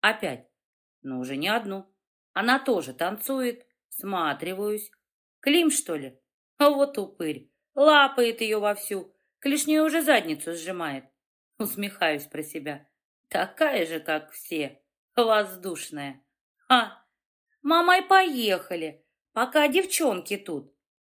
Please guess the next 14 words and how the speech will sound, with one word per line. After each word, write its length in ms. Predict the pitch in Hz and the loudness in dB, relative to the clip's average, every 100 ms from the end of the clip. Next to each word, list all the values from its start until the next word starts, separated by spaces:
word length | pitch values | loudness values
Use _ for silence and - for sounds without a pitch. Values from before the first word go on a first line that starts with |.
| _ | _
Ирка 580 | - 147 - 151 135 127 | -8 -8 -8 -8 -6 -6
хитро 380 | 127 - 143 139 | -8 -10 -8 -8
улыбается, 920 | 135 143 151 285 226 147 - 139 127 | -6 -2 2 2 2 -2 -8 -10 -8
намекая, 540 | 127 147 165 - 175 151 | -8 -6 -6 -2 -2 -2
что 240 | - 139 | -6 -12
комната 580 | - 156 208 262 247 170 | -6 -2 0 0 -2 -4
в 60 | |
общаге 420 | 147 147 147 123 127 | -6 -6 -8 -8 -10
свободна. 640 | - 185 196 175 160 151 _ _ _ _ _ - | -6 -6 -4 -8 -10 -16 _ _ _ _ _ -4
«Давай», 560 | 240 294 302 294 285 - _ _ - | 4 6 6 4 0 -8 _ _ -14
шлепаю 460 | - 320 294 170 | -2 0 2 2
ее 140 | 170 190 | 0 0
по 160 | 240 | 0
заднице. 800 | 262 285 247 233 208 - 190 - | 0 0 0 -4 -6 -10 -10 -12